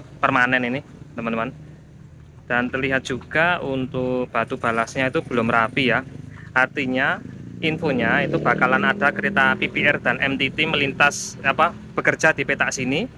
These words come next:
untuk merapikan batu balas di sekitaran rel kereta api. Nah, mengarah ke sana kan mengarah ke stasiun Sukoharjo. Nanti ke depannya saya akan update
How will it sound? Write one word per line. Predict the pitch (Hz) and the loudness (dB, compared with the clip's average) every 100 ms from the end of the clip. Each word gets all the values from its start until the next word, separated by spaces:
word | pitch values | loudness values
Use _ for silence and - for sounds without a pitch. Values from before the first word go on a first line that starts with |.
| - - - - | -18 -18 -20 -12
untuk | 131 123 135 | -6 -2 -2
merapikan | 139 135 127 123 127 - 139 139 139 139 | 0 2 2 0 -4 2 2 2 -4 -2
batu | 131 117 123 | 0 0 -2
balas | 127 107 104 98 - - - - - - - | 0 0 0 -2 -6 -8 -10 -18 -20 -20 -6
di | 127 | -4
sekitaran | 117 - 127 120 123 123 | -4 -4 0 4 4 2
rel | 123 113 110 | 0 0 -2
kereta | - 113 110 107 113 107 | -2 -2 0 -2 -2 -2
api. | 139 131 104 - - - - - - - - - - - - - - - | 0 0 -2 -8 -14 -16 -20 -20 -20 -20 -20 -20 -20 -20 -20 -20 -20 -6
Nah, | 120 113 107 - 127 | 0 0 0 -8 -4
mengarah | 131 131 135 135 | 2 4 4 0
ke | |
sana | 139 127 135 143 | -2 0 2 0
kan | 147 | -2
mengarah | 147 143 135 135 131 139 131 | -2 0 0 2 2 2 0
ke | |
stasiun | 139 - 123 131 | -4 -2 -2 -2
Sukoharjo. | 127 - 117 110 117 123 104 - - - - - - - - - | -6 -2 -2 -2 -2 -2 -2 -6 -16 -18 -20 -20 -10 -10 -10 -8
Nanti | 127 123 143 | -4 -2 -2
ke | 147 | -2
depannya | 131 127 131 147 | 0 0 0 0
saya | 143 143 139 | 0 2 2
akan | 135 139 | 0 0
update | 135 - 151 185 | -2 0 0 0